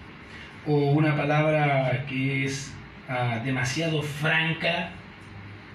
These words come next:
Entonces ellos la cambian. Dicen, "No, no, no, suena muy, muy franco, muy tabú, vamos a cambiar la palabra".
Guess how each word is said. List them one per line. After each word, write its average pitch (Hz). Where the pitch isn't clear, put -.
Entonces 127
ellos 131
la 104
cambian. 101
Dicen, 110
"No, 110
no, 101
no, 98
suena 120
muy, 117
muy 135
franco, 147
muy 123
tabú, 139
vamos 143
a 143
cambiar 156
la 147
palabra". 107